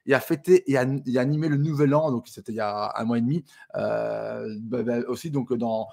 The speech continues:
dans, sur son terrain, dans sa maison. Euh, et donc voilà, donc il y a même eu des shows, euh, de D J. Bon, je vous rappelle que Decentraland avait organisé un grand festival et tout ça, et donc ils sont un peu en avance là-dessus. Pour moi, ils sont les premiers, mais bon, Sandbox est quand même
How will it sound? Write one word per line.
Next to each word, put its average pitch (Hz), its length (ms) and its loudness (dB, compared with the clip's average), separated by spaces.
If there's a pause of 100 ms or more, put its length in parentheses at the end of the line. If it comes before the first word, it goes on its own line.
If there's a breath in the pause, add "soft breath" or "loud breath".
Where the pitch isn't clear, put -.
(120)
dans, 117 100 -2
sur - 140 -12
son 139 140 -6
terrain, 127 260 0
dans 143 80 -2
sa 120 120 -2
maison. 117 300 -2 (340 soft breath)
Euh, 110 280 -2
et 131 80 2
donc 135 140 2
voilà, 117 160 4
donc 113 160 -2
il - 20 8
y - 20 8
a 139 40 6
même 156 160 2
eu 143 40 0
des 135 80 -4
shows, 156 360 -2 (260 soft breath)
euh, 113 180 4
de 120 320 0
D 123 160 -4
J. 110 200 -4
Bon, 110 160 -4
je 101 60 -8
vous 120 40 0
rappelle 143 180 2
que 139 100 -6
Decentraland 131 440 0
avait 120 220 2 (260 soft breath)
organisé 127 340 2
un 131 60 4
grand 127 180 2
festival 120 380 0
et 117 60 -4
tout 110 80 -12
ça, 151 260 0 (240 loud breath)
et 117 80 -6
donc 131 140 0
ils 120 80 -10
sont 143 120 0
un 131 60 2
peu 147 120 0
en 131 120 4
avance 117 320 -2
là-dessus. 143 320 -8 (400 soft breath)
Pour - 180 -16
moi, 147 240 4
ils 151 60 -6
sont 139 140 -4
les 127 100 2
premiers, 151 540 0 (240 soft breath)
mais 135 180 4
bon, 123 160 2
Sandbox 135 560 4
est - 60 -8
quand 127 160 0
même 143 280 0